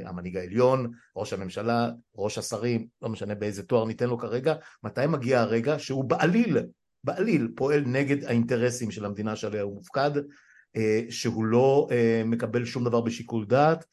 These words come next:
שהוא פועל נגד החוק, למשל, עושה פעולות מבצעיות ומיל-, ואפילו מלחמתיות, בלי לכנס את הקבינט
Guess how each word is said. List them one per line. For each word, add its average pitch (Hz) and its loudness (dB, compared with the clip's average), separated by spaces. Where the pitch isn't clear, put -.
שהוא 143 4
פועל 180 4
נגד 156 6
החוק, 127 0
למשל, 139 0
עושה 139 -4
פעולות 131 2
מבצעיות 123 2
ומיל-, 120 0
ואפילו 131 0
מלחמתיות, 160 4
בלי 139 0
לכנס 135 -2
את - -10
הקבינט 123 -2